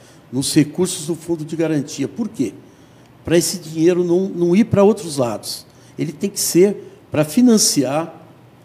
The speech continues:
realmente a construção, a vida, o sonho da pessoa.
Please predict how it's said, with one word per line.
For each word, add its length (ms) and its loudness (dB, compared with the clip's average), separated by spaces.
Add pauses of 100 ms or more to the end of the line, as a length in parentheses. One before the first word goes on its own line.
(220)
realmente 640 2 (300)
a 80 -14
construção, 840 -4
a 100 -6
vida, 460 -8
o 60 -6
sonho 560 0
da 100 -6
pessoa. 480 -12